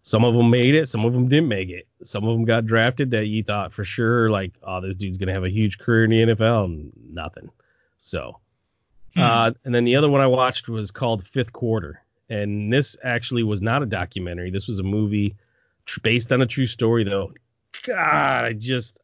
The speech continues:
Speaker 1: I can't think of the, the player, though. He played for, uh, oh, what school? Oh, he,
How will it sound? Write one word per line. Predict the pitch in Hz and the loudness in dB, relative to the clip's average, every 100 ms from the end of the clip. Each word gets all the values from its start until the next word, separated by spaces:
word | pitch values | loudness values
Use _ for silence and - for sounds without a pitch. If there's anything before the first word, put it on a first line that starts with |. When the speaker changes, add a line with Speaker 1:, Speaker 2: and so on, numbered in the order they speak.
| _ _ _ | _ _ _
Speaker 1:
I | 110 _ 95 110 117 _ _ - | -20 _ _ -20 _ _ _ -20
can't | - 135 117 | -6 -4 -4
think | 139 127 | -4 -4
of | 123 | -4
the, | 110 110 117 107 | -4 -4 -4 -8
the | 104 | -14
player, | - 135 139 98 | -6 -2 0 0
though. | 92 95 92 _ _ _ _ | -4 -8 -10 _ _ _ _
He | - | -6
played | 110 143 139 131 | -2 2 2 2
for, | - 131 123 120 117 | -2 0 4 4 6
uh, | 110 107 98 98 95 _ _ _ _ _ - _ _ _ _ - _ _ _ _ | 4 2 0 -2 -8 _ _ _ _ _ -20 _ _ _ _ -18 _ _ _ _
oh, | 113 107 110 110 107 107 104 101 95 92 92 | -8 -4 -2 -2 -2 -2 -2 -2 -2 -2 -2
what | 92 92 | -2 -4
school? | - 92 92 | -10 -10 -2
Oh, | 120 101 | 2 4
he, | 98 | 2